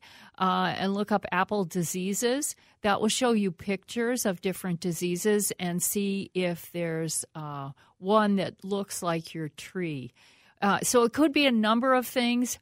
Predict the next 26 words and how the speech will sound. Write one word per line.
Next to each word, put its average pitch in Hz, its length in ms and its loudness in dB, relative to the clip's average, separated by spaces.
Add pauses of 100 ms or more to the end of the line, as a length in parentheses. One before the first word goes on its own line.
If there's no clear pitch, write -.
(160)
Pruning 254 360 0
out 214 200 2
anything 196 440 -2
dead 175 400 0
is 208 200 2
a 220 40 2
good 185 220 -2
idea. 165 520 -2
Hopefully 220 460 -2
you 196 180 0
can 170 260 -4
reach 175 320 -4
that. 135 320 -6
Sometimes 214 580 -2
<laughs> - 20 -12
crab 269 300 2
apples 269 400 2
are 233 180 -2
pretty 247 360 -4
tall, 170 400 0
and 147 100 -8
it's 170 220 -10
tough 185 300 -4
to 170 120 -12
do 151 220 -10
that. - 240 -16